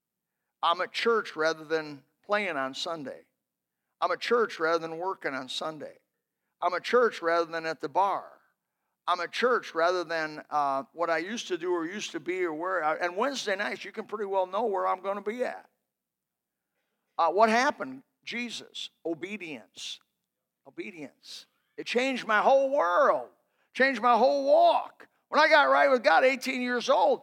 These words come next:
and then got married to little baby Kathy Lee, and spent, uh, si-, we spent six out of our seven nights a week over at the church doing something,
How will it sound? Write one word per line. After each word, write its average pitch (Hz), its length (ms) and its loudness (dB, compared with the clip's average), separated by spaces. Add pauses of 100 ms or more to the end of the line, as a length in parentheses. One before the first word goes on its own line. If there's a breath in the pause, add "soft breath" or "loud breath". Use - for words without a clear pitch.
(200 soft breath)
and 214 100 -6
then 269 140 0
got 233 240 4
married 285 480 2 (300 soft breath)
to 214 100 0
little 247 180 2
baby 233 320 4
Kathy 254 400 0
Lee, 269 400 0 (240 soft breath)
and 208 80 -2
spent, 254 340 -2 (100)
uh, 196 180 4
si-, 294 240 -4
we 277 180 -6
spent 240 360 -2
six 294 400 -4
out 214 100 4
of 196 100 4
our 185 140 2
seven 254 420 0
nights 247 360 -4
a 196 40 -2
week 233 380 -2
over 214 200 0
at 208 100 -4
the 165 80 -18
church 285 400 0
doing 208 240 -6
something, 254 560 -2